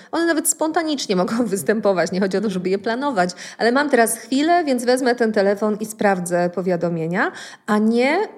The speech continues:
y, ym, u-, nie pozwalać na to, żeby je słyszeć dźwiękowo, czy wibracyjnie, czy widzieć plakietki na ekranie,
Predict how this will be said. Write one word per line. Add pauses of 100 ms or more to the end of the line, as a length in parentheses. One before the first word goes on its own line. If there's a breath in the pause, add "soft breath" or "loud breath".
(120)
y,
ym,
u-,
nie
pozwalać
na
to,
żeby
je
słyszeć
dźwiękowo,
czy
wibracyjnie,
czy
widzieć
plakietki
na
ekranie,